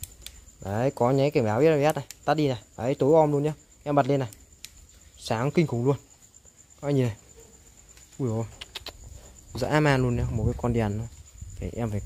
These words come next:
công nhận nó sáng. Mà nó sáng rộng nhá. Đây. Đây, em sẽ bật cái cam rộng cho các bác xem nhá.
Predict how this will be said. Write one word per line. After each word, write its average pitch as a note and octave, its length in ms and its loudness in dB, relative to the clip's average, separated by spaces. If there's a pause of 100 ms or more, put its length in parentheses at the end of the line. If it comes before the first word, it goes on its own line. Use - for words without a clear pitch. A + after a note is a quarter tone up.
(120)
công D3+ 160 6
nhận B2 180 -2
nó A2+ 80 -4
sáng. A2 300 -10 (300)
Mà G#2+ 120 -4
nó A2 120 -4
sáng C3 260 0
rộng C3+ 280 4
nhá. C#3 120 -2 (720)
Đây. C3 160 0 (800)
Đây, C3 120 2
em B2+ 120 4
sẽ - 120 -2
bật B2+ 180 0
cái C#3+ 100 -2
cam C3+ 220 0
rộng C3+ 160 2
cho B2+ 60 0
các C3 80 0
bác C#3 120 -2
xem C3 180 -2
nhá. C#3 80 -2